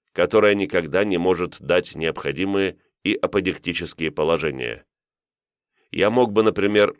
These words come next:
расчленить свое эмпирическое понятие о золоте, но так я не продвинулся бы дальше перечисления всего того, что я действительно мыслю под этим словом.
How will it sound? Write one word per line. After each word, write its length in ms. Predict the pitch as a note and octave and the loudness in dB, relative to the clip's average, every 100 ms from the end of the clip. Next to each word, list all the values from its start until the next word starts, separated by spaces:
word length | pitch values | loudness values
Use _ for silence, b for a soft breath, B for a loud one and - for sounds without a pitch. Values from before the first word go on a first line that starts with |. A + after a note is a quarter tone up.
| - | -2
расчленить 720 | F2 G2+ - - E2+ F#2 G2+ | 0 0 -2 -6 -4 -2 -2
свое 300 | - D#2+ D#2 | -2 0 0
эмпирическое 640 | D2+ D#2 E2+ D#2+ D#2 - D#2 | -2 -2 -4 -4 -6 -4 -4
понятие 520 | D#2 D#2+ D#2+ E2 D#2+ | -2 -2 -2 -2 -2
о 120 | - F#2 | 0 0
золоте, 560 | G#2 D#2+ C2+ - A1+ _ _ _ _ _ _ | 2 0 -2 -8 -10 _ _ _ _ _ _
но 140 | - F2 | -2 -2
так 280 | G2 G2 G2+ | 0 0 2
я 100 | G2+ | 0
не 120 | G2+ | 0
продвинулся 640 | F#2+ F#2 E2 G2+ F#2+ - F2 | 0 0 0 0 0 0 -4
бы 100 | E2 | 0
дальше 340 | E2+ E2 E2+ | 0 -2 -8
перечисления 760 | D#2 D#2 D2+ D#2+ D#2+ D#2+ D#2 | -8 -8 -6 -6 -2 -2 -2
всего 340 | D2+ - D#2 D2+ | -4 -4 -4 -4
того, 420 | D2 C#2+ F#2 G2 b b b | -4 0 0 0 b b b
что 180 | - A#2+ | -4 2
я 120 | A2 | 4
действительно 640 | F#2+ G2 D#2 F2 G#2 A#2+ A2+ | 2 -2 -4 -6 -4 -2 -2
мыслю 420 | D#2+ F2 - G2+ | 0 -4 -4 -6
под 200 | D#2 C#2+ | -4 -4
этим 240 | C2 C#2+ | -4 -6
словом. 500 | D2+ F2 D#2+ C2 A1+ | -8 -2 -2 -2 -10